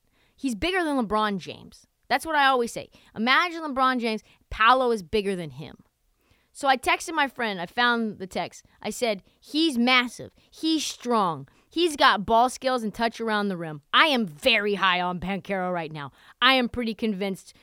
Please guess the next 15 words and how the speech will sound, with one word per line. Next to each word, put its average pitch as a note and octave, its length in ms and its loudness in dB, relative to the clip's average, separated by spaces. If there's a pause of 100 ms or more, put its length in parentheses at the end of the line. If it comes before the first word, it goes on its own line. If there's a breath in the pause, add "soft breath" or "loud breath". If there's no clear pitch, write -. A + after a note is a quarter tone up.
(100)
Coach A3+ 300 0
K A3+ 200 0
is F#3 160 -4
not G3 240 -2
using F#3+ 380 -6
him E3+ 200 -6
right." D3+ 220 -8 (320 soft breath)
Turns F#4 240 0
out F4 140 6
I E4 100 6
was C4 220 -4
right. F#3+ 240 -4 (400 soft breath)
But D#4 320 2 (920)
Rui D4 220 0 (300)
Hachimura C#4+ 800 0